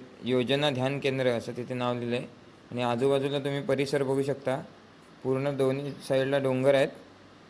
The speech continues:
आणि डोंगरांमध्ये वसलेलं हे मंदिर आहे. एकदम शांत, अ, असा एरिया आहे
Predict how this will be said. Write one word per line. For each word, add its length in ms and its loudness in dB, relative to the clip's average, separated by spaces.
आणि 180 -2
डोंगरांमध्ये 600 0
वसलेलं 380 2
हे 80 4
मंदिर 360 2
आहे. 360 0
एकदम 380 -2
शांत, 640 0
अ, 40 -4
असा 480 0
एरिया 360 4
आहे 140 0